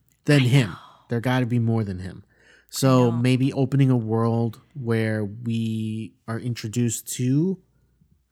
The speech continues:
Speaker 1: who these people are, you know, something like that. I think
Speaker 2: Yeah.
Speaker 1: that would be interesting if they're gonna go the sequel route. I
Speaker 2: Mm-hmm.
Speaker 1: don't want it to be another, like,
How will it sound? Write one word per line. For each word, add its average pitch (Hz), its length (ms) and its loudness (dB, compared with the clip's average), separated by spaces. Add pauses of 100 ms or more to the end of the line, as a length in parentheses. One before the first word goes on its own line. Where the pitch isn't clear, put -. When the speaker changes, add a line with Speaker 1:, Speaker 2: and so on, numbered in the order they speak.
(160)
Speaker 1:
who 135 180 2
these 127 240 0
people 120 360 -4
are, 135 360 -2 (280)
you 123 120 0
know, 127 220 2
something 135 360 -4
like 113 180 -4
that. 127 240 -6 (280)
I 139 80 2
think 208 180 4
Speaker 2:
Yeah. 226 80 4
Speaker 1:
that 214 40 4
would 185 100 4
be 175 140 0
interesting 143 480 -2
if 196 300 6
they're 175 160 0
gonna 151 200 0
go 127 300 2
the 113 120 -4
sequel 104 380 -8
route. 85 260 -10 (480)
I 139 160 2
Speaker 2:
Mm-hmm. 143 80 2
Speaker 1:
don't 156 300 2
want 151 260 2
it 143 200 2
to 143 100 -4
be 131 260 0
another, 120 800 0
like, 107 480 -6